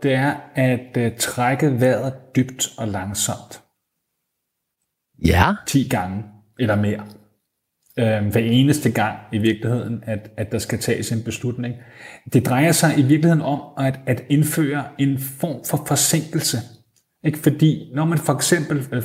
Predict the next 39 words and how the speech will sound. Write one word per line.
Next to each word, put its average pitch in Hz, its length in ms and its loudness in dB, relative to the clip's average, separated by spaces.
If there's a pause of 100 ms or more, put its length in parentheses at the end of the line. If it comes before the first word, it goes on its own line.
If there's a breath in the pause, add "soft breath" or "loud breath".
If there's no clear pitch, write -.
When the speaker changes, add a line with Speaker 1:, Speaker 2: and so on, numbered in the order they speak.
Speaker 1:
får 143 160 0
den 139 160 -4
her 127 140 0
mail 117 500 0
og 113 120 -6
bliver 110 160 -4
logget 104 320 -2
til - 140 -4
at 101 80 -2
sende 110 280 -2
sit 110 180 -4
nem 113 200 -4
I 117 60 -4
D 117 80 -8
eller 107 320 -4
et 117 40 -4
eller 113 140 -4
andet, 113 160 -4
så, - 140 0 (680 loud breath)
så, 151 300 4
øhm, 127 440 2 (880 soft breath)
kan 139 120 2
man 135 80 2
sige, 131 280 -2
hvis 170 180 2
det 165 120 2
er, 156 120 2
man, 165 280 0 (180)
jo 147 60 6
længere 175 380 2
tid 190 280 0
man 147 300 -2 (360)
venter 156 520 2
med 151 120 4
at 147 140 0
reagere 143 580 0
på 143 80 -2
den 131 320 -2
mail, 131 300 0